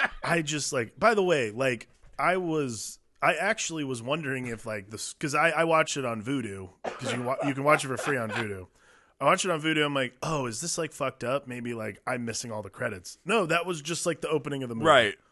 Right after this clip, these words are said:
Speaker 2: This, that, they were letting you know early, this, they're gonna make some weird choices,
Speaker 1: Yeah.
Speaker 2: right?
Speaker 1: Like,
Speaker 2: I'm like, "I get it, exercising." Like, most of us who are watching the movie, you only have to show us a m-, couple seconds of exercising before we're like,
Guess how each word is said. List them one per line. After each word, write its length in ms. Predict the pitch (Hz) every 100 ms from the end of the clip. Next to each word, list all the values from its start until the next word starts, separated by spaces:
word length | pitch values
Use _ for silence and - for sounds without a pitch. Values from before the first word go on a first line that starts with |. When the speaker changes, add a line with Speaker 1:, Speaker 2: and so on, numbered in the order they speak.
| _ _ _
Speaker 2:
This, 200 | 185 196 151
that, 200 | 196 175
they 160 | 190
were 100 | 202
letting 300 | 190 226 214
you 100 | 196
know 200 | 175 160
early, 340 | 143 143 131 113
this, 260 | 120 113 -
they're 180 | 135 143
gonna 240 | 151 151
make 180 | 139 131
some 160 | - 117
weird 200 | 110 101
choices, 400 | - 82 - 76
Speaker 1:
Yeah. 60 | 110
Speaker 2:
right? 80 | 76 - _ _ _ _ _ _ _ -
Speaker 1:
Like, 140 | 156 -
Speaker 2:
I'm 80 | 139
like, 180 | 156 -
"I 100 | 165
get 180 | 175 143
it, 100 | 131
exercising." 640 | 139 120 - 76 67 - - - - - _
Like, 220 | 156 135
most 320 | 151 190 202 202
of 100 | 175
us 160 | 175
who 100 | 175
are 100 | 160
watching 440 | 151 147 143 151 135
the 60 |
movie, 300 | 127 143 123
you 180 | 110 117
only 180 | 139 139
have 100 | 143
to 80 | 135
show 200 | 160 139
us 140 | - 139
a 40 |
m-, 200 | 123 120 - _ -
couple 320 | - - 214
seconds 340 | 214 185 160
of 100 | 156
exercising 580 | 151 139 135 139 123 117
before 240 | 113 135 135
we're 80 |
like, 200 | 123 107